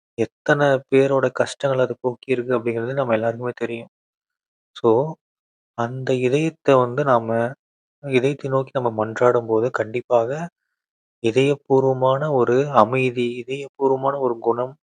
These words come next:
ஒரு நலம் நமக்கு கிடைக்கும். ஓகேங்களா? அது மட்டும் இல்லாம, இன்ற மாதம் முழுவதுமாக திரு இருதய ஆண்டவருக்கு ஒப்பு கொடுக்கப்பட்ட மாதம்.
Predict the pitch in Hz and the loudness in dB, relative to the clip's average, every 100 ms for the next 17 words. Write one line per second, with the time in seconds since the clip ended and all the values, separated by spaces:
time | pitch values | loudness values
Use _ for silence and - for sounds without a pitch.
0 | _ 120 113 113 107 117 123 135 113 110 | _ -2 -2 -2 0 2 2 -2 -8 -8
1 | - - 110 107 _ _ _ _ _ 110 | -10 -6 -4 -4 _ _ _ _ _ -8
2 | 110 113 117 - _ _ _ _ _ - | -6 -2 -4 -4 _ _ _ _ _ 0
3 | 135 160 160 151 131 120 120 123 - _ | 0 2 0 2 4 4 4 0 -4 _
4 | _ 123 120 120 113 120 135 143 127 139 | _ -2 0 0 2 4 2 0 -8 2
5 | 123 135 151 139 131 123 120 147 165 - | 6 8 8 6 6 4 4 0 -2 2
6 | 120 123 120 117 110 113 113 123 110 120 | 4 4 4 2 0 -2 0 -2 -2 0
7 | 113 117 107 117 104 101 104 127 | 0 2 0 0 2 2 4 2